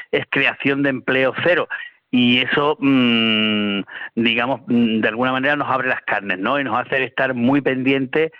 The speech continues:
en este caso en concreto, de cuál va a ser el desarrollo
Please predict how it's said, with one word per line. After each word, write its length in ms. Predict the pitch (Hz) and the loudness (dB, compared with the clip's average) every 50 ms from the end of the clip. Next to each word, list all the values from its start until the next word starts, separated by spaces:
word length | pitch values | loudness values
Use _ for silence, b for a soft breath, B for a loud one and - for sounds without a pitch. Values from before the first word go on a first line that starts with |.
| B B B B | B B B B
en 180 | 147 120 120 | -2 0 0
este 220 | 127 127 - 139 123 | 0 0 0 0 0
caso 200 | 127 123 - 131 | 0 0 0 -2
en 100 | 123 120 | -2 0
concreto, 520 | 123 127 120 113 123 123 123 - 143 143 | 0 0 0 0 0 0 0 0 -2 -2
de 260 | 131 123 135 123 - _ - | 0 -2 -4 -4 -4 _ -2
cuál 460 | - 139 139 143 147 156 160 156 139 | 0 2 4 4 4 4 2 2 2
va 100 | 143 143 | 0 0
a 120 | 131 - | 0 0
ser 160 | - 151 147 | 0 0 0
el 200 | 139 135 131 127 | 0 0 0 0
desarrollo 640 | 123 143 139 - 156 139 131 139 147 143 139 151 156 | 0 -2 0 0 -2 -2 0 0 -2 0 0 -2 -2